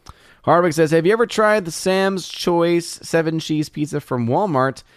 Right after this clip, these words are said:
Had one last week and it was excellent." I have not. Uh, I typically don't <laughs> buy my pizza from Walmart, though I actually have heard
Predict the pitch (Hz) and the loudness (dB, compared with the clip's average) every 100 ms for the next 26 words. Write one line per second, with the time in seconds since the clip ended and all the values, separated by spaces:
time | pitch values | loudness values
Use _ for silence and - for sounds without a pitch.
0 | _ _ 113 127 123 123 120 117 113 120 | _ _ 0 2 2 0 0 -2 -2 -2
1 | 120 107 - 107 - 135 - 117 110 107 | -2 -4 -2 -6 -4 -6 0 2 2 0
2 | 107 104 143 220 - - - 101 98 107 | 0 0 0 -4 -10 -14 -12 -8 -6 -6
3 | - 113 110 104 104 104 104 - - - | -4 -4 -4 -4 -2 -2 -2 -6 -10 -6
4 | 120 151 - 90 110 104 - 107 110 98 | -6 -6 -6 -4 -2 -2 -4 -8 -6 -6
5 | 98 104 120 120 127 120 139 - 117 123 | -4 -2 -2 0 2 2 0 0 0 0
6 | 117 107 | 0 -4